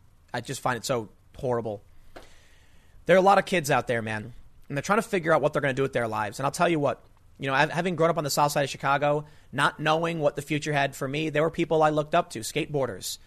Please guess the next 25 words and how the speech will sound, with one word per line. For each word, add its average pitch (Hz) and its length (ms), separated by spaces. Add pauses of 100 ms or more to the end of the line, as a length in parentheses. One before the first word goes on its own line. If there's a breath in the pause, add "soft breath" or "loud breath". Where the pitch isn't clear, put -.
(180 soft breath)
and 156 100
it 147 60
seems 180 280
silly, 165 500
especially 262 380
now 190 100
that 165 100
I'm 135 120
older 165 260
and 135 80
I'm 127 140
like, 123 260
I 135 80
know 147 220
a - 20
lot 127 180
of 113 40
these 113 180
skateboarders 120 520
and 123 80
they're 120 100
just, 135 300
like, 127 220 (520)
regular 127 320
people. 175 380